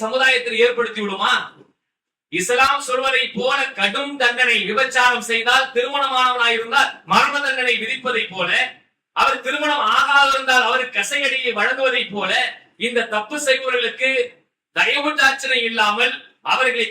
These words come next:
கடும் தண்டனை சமுதாயத்தில் நிறைவேற்றாத வரைக்கும் இஸ்லாமிய நாடுகளில் குறைந்ததை போல எந்த நாடுகளும் குறைவதற்கு வாய்ப்பில்லை என்பதை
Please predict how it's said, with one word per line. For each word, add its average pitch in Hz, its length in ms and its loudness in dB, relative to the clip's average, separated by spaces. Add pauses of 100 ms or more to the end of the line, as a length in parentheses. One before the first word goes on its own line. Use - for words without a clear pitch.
(100)
கடும் 285 340 -2
தண்டனை 247 380 0 (120)
சமுதாயத்தில் 247 680 0
நிறைவேற்றாத 233 600 2 (100)
வரைக்கும் 285 440 -2 (560)
இஸ்லாமிய 254 560 2
நாடுகளில் 226 600 2
குறைந்ததை 247 460 4 (100)
போல 226 200 2 (280)
எந்த 220 220 -2
நாடுகளும் 254 480 2
குறைவதற்கு 233 640 0
வாய்ப்பில்லை 247 520 0 (340)
என்பதை 226 320 2